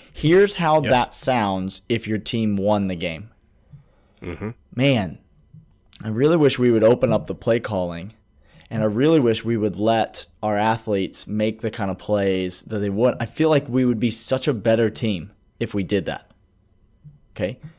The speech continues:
Speaker 1: Here's how it sounds when your team loses the game. "Our coaches are destroying us. This team is awful to watch. I cannot bear the sight of them. They are killing me,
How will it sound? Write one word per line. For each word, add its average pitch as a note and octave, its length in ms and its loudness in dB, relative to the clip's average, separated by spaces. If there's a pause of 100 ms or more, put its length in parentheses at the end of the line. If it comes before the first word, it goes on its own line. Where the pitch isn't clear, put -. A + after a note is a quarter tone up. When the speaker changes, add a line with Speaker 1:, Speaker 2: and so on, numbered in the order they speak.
(160)
Speaker 1:
Here's F#3+ 380 4
how C3 180 0
it - 80 -2
sounds G2 680 -4 (300)
when A2+ 180 -2
your A2 120 2
team G#2+ 360 0
loses G2 560 0
the F#2+ 100 -4
game. E2+ 340 -6 (1800)
"Our A#2 120 2
coaches A#2 840 2 (120)
are A2 160 4
destroying G#2 800 0
us. - 440 -4 (100)
This A2 180 -4
team A2+ 260 0
is F#2+ 200 -2
awful G#2+ 440 2
to - 140 -6
watch. G2 640 2 (280)
I A2 100 0
cannot A#2 520 0
bear G#2+ 300 6
the F#2 120 0
sight A#2 380 0
of D#2+ 160 -2
them. F2+ 380 -2 (380)
They G#2+ 200 2
are G2+ 140 4
killing A2 580 2
me, F2+ 340 -2